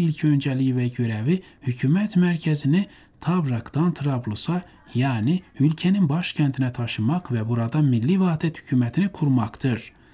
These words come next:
Gerçəkdə ünitər və tək bir hökumət qurmaq Libiyada Milli Barış Hökumətinin etkili ola bilməsi və fəaliyyətlərini yürütə bilməsi üçün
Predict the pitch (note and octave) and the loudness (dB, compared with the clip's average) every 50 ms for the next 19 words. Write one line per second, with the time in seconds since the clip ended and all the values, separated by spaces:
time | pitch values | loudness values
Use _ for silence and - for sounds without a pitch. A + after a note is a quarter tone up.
0 | _ - - E3+ F#3+ F#3 - A3 G3+ - - - G3 D#3+ E3 D#3 D3 C#3 - C#3+ | _ -4 -2 0 0 0 0 -2 -4 -2 -2 -2 0 2 4 4 4 4 2 0
1 | E3 G3 F#3+ D#3 C3+ B2 B2+ - F3+ G#3 A3+ A3 - G3 F#3 F3 F3 D#3+ - E3+ | -2 0 0 0 -2 -2 -4 -4 -4 -4 -4 -4 -2 0 0 0 0 0 0 2
2 | D#3+ D3+ C#3+ D3 - - - B2 A2+ A#2+ D3+ F3+ - - B2 B2 C3 B2+ B2+ B2 | 2 2 2 0 -4 -4 -2 0 2 2 0 0 -2 -2 0 0 0 2 0 0
3 | C3 B2+ F#3 F#3+ F3 D#3 C3+ C#3 C#3+ C#3+ C#3+ C3+ B2+ C#3+ F#3 F#3 - - - - | 0 2 2 4 4 4 4 4 2 0 0 0 -2 -2 -2 -4 -6 -8 -6 -2
4 | D3+ D3+ C#3+ C3+ - - E3 F3+ F3 D#3 C#3 - - - C#3 C3 B2+ B2 B2 A#2 | 0 0 0 0 0 0 2 2 4 2 2 0 -2 -4 -2 -2 0 0 -2 -2
5 | B2+ A#2+ A2+ A2 G#2 F#2+ - - - F#3 F#3 - - - - - - B2 A#2 - | -2 -2 -2 -2 -2 -2 -2 -2 0 -2 -2 -4 -8 -20 -14 -6 -4 -4 -4 -2
6 | - A#2+ B2 B2+ C3 C3+ C#3 C#3 C#3+ C#3+ - - D#3 D#3+ F3+ G3 F3+ D3 C#3 C#3 | -2 -2 0 0 0 0 0 0 0 -2 -2 -2 0 2 2 2 2 2 2 0
7 | C#3 C3 - C3 A#2+ B2+ A#2 A#2 A2 A2 G#2+ - - - A2+ A2 A2 - - F#3 | 0 -2 -2 -2 -2 0 0 0 0 0 -2 -2 -2 -2 -2 -2 -2 0 2 2
8 | F#3+ | 2